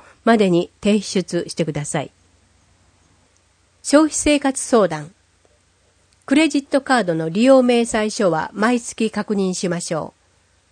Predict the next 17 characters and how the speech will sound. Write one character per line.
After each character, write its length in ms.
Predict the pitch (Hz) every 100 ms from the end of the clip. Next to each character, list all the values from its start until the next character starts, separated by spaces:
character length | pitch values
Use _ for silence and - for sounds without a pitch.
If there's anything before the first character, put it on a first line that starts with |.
| _ _ -
相 280 | - 277 269
談。 320 | 240 226 254 _ _ _ _ _ _ -
ク 80 |
レ 140 | 262 302
ジ 100 | 302
ッ 20 |
ト 180 | - 294
カ 200 | 285 269
ー 40 |
ド 100 | 202
の 160 | 180 160
利 120 | 185
用 160 | 240 233
明 200 | 220 214
細 240 | 220 202
書 180 | 190 202
に 220 | 165 160